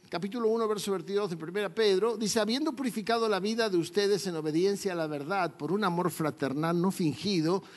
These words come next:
ámense los unos a los otros, eh, ardientemente y de corazón puro, pues han", ¿qué dice? "Nacido de nuevo,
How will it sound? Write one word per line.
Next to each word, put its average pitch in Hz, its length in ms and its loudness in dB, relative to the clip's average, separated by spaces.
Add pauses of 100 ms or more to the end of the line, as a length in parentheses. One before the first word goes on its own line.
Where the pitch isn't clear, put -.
(220)
ámense 254 500 6
los 175 180 4
unos 208 220 2
a 190 40 2
los 160 180 0
otros, 180 340 2 (760)
eh, 151 180 -2
ardientemente 202 680 2
y 196 40 8
de 190 100 6
corazón 196 420 2
puro, 226 340 2
pues 208 360 4 (360)
han", 330 600 6 (420)
¿qué 233 120 6
dice? 311 200 8 (760)
"Nacido 277 560 6
de 294 120 4
nuevo, 311 800 8